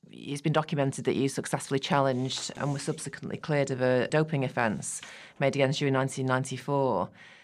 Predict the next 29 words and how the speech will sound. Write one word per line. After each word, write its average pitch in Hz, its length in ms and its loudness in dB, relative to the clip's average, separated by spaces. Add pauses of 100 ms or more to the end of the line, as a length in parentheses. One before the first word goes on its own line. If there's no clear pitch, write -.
(300)
And 151 160 4
we've, 147 160 -2 (140)
we, 156 140 0
you 151 160 0
and 143 80 4
I - 20 6
have 135 60 4
discussed - 300 -4
this 135 120 -6
in 139 60 0
the 135 80 2
past, 156 360 2
and 143 300 0 (320)
at 160 160 -2
that 160 200 0
point 135 340 0
you 139 100 -4
must 135 220 -8
have - 80 -10
felt 123 420 -2
devastated 131 720 -2
and 127 80 -4
heartbroken. 131 920 0 (640)
But - 180 2
you 151 180 2
said 156 340 0
then 143 360 2
that 135 240 0 (360)
the 139 380 -2